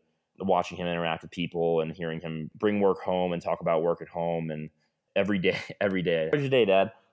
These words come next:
"Brutal," as <laughs> every, every single day is, is the answer, you know? But then he'd tell me about how it was and challenges and employees. And it was always just really, really, really helpful for me as a kid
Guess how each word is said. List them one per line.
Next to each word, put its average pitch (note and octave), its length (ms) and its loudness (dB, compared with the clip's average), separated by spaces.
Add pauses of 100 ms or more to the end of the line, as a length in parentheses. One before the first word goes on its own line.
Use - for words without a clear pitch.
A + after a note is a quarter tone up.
(220)
"Brutal," A2 480 6
as G#2+ 240 4
<laughs> - 0 -
every, E3+ 280 8
every G3 220 4
single E3+ 260 4
day E3+ 260 4
is, C#3+ 160 0
is C3 260 4
the B2 140 6
answer, B2 300 2
you A2 100 4
know? A#2 240 4
But G#2+ 240 4
then A2 180 2
he'd G#2+ 140 0
tell G#2 200 2
me G2+ 180 0
about F#2+ 320 6 (520)
how F#2 220 4
it G#2+ 60 4
was D#3+ 320 6
and G#2+ 100 -2
challenges A#2+ 720 4
and G2+ 100 0
employees. G#2 840 2
And F2+ 360 -2
it G#2+ 80 2
was B2+ 140 4
always D#3 240 2
just A#2+ 240 -4
really, A2+ 480 0 (560)
really, A#2 220 4
really A2+ 160 6
helpful G2 560 0 (160)
for F#2+ 120 -4
me E2+ 380 -2 (180)
as F2+ 140 0
a E2+ 60 -6
kid G2 420 2